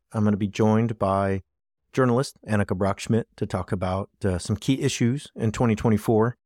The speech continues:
And then on our bonus content, I'm gonna be talking about Josh Hawley's Christian Nationalist Manifesto, which he published at First Things a couple of days ago,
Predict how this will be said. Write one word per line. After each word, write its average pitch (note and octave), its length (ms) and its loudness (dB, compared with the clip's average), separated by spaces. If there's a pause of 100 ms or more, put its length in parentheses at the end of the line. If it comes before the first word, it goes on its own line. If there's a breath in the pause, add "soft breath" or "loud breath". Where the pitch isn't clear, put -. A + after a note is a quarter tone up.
(500)
And B2 200 4
then D3+ 320 2
on B2+ 320 2
our A#2+ 240 2
bonus C3+ 320 2
content, D3+ 480 0 (500)
I'm A#2 100 0
gonna C#3 120 4
be B2 100 2
talking A#2+ 380 2
about G#2 320 0
Josh A2+ 260 0
Hawley's A#2 580 2 (540)
Christian F#3 320 0
Nationalist C3 540 0
Manifesto, A#2 680 0 (140)
which G2+ 220 -2
he G#2+ 100 -6
published G2 460 -2
at F#2 80 -4
First - 340 -2
Things G2 460 -2 (480)
a A2 80 -2
couple G2 320 -2
of E2+ 80 -4
days C3 240 2
ago, A2+ 400 2